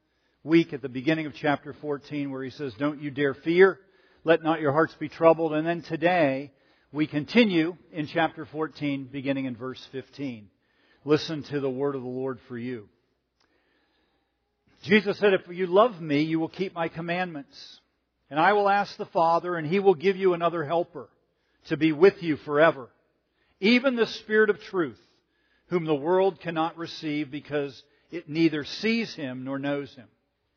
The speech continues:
You know him, for he dwells with you and will be in you.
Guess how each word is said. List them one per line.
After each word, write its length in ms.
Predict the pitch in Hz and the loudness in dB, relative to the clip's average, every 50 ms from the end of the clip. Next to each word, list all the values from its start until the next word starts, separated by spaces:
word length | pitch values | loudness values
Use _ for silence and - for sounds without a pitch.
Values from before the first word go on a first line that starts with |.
| _ _ _ _ _ _ _ _ | _ _ _ _ _ _ _ _
You 240 | 135 160 226 240 208 | -2 0 2 4 4
know 200 | 196 165 160 151 | 4 4 4 2
him, 320 | 147 156 156 160 180 175 - | 2 2 0 0 -2 -4 -6
for 120 | 165 175 170 | 0 2 2
he 80 | 170 | 2
dwells 460 | 143 147 170 175 175 180 185 180 139 | 2 0 0 2 2 2 2 0 -2
with 300 | 147 180 220 220 - - | 2 4 4 4 4 -4
you 320 | 160 139 127 123 135 147 143 _ _ _ _ _ _ _ | -8 -8 -8 -8 -8 -10 -16 _ _ _ _ _ _ _
and 220 | 143 143 147 143 | -4 -4 -2 -2
will 160 | 151 165 165 | 0 -2 -2
be 240 | 147 156 180 175 175 | 0 -2 -2 -2 -4
in 140 | 180 180 170 | -4 -6 -10
you. 160 | 151 135 120 | -14 -16 -20